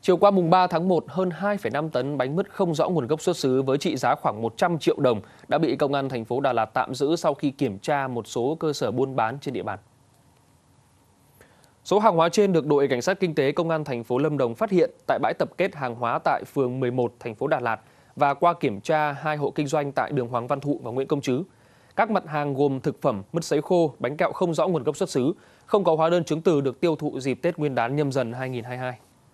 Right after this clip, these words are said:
Tính từ thời điểm Nghị quyết một hai tám của Chính phủ về thích ứng an toàn, linh hoạt, kiểm soát hiệu quả dịch covid mười chín, tỉnh Bà Rịa Vũng Tàu ghi nhận hơn hai mươi hai ngàn ca covid mười chín.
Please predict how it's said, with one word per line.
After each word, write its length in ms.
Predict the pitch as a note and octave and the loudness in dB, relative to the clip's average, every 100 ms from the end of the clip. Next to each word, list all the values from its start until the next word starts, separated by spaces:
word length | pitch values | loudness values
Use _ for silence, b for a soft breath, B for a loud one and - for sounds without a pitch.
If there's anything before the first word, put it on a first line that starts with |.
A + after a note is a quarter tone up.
| _ | _
Tính 140 | E3 | 2
từ 200 | A3+ F3 D#3 | 4 4 6
thời 100 | D3 | 4
điểm 220 | C#3+ A#2+ | 4 2
Nghị 80 | C3+ | 2
quyết 180 | G3 | 2
một 160 | F#3 C3 | 2 0
hai 200 | D#3 D3+ | -2 -2
tám 260 | C3+ A#2+ E3 | 0 -2 -2
của 120 | C#3 | -4
Chính 160 | B2 | -4
phủ 260 | D#3 D3 F#2 | 0 0 2
về 160 | A#2 G#2+ | -2 -2
thích 160 | F3+ - | -2 -2
ứng 300 | B2 C3+ F3 | -2 -2 -4
an 160 | E3 E3 | -4 0
toàn, 280 | C3+ A#2+ B2 | 0 0 0
linh 140 | D#3 | -2
hoạt, 260 | C#3+ B2+ - _ | 0 -2 -4 _
kiểm 140 | B2+ | -4
soát 160 | G2+ F#3+ | -2 0
hiệu 160 | E3 - | 0 0
quả 200 | A#2+ F2+ | -2 -2
dịch 180 | A2+ - | -6 -6
covid 240 | B2+ D3 C#3+ | -4 -4 -4
mười 120 | A2 | -4
chín, 260 | - B2+ - B B B | -2 -2 -4 B B B
tỉnh 160 | C3 | 0
Bà 100 | A#2 | 2
Rịa 100 | B2+ | 2
Vũng 200 | A#2+ C#3 | 0 -2
Tàu 220 | - B2+ B2 | 0 0 2
ghi 140 | C#3+ | 0
nhận 220 | C#3+ - | 0 -2
hơn 300 | C3 D3 C#3 B2+ | -4 -4 -4 -6
hai 180 | D#3+ | -4
mươi 120 | D#3+ D3 | -2 -2
hai 240 | D#3 D#3 | -4 -2
ngàn 280 | C#3 A#2 G#2 | -2 -4 -4
ca 120 | B2 | -6
covid 280 | A#2+ B2 C#3 | -4 -6 -6
mười 100 | A2 | -6
chín. 200 | A2 G#2 | -6 -8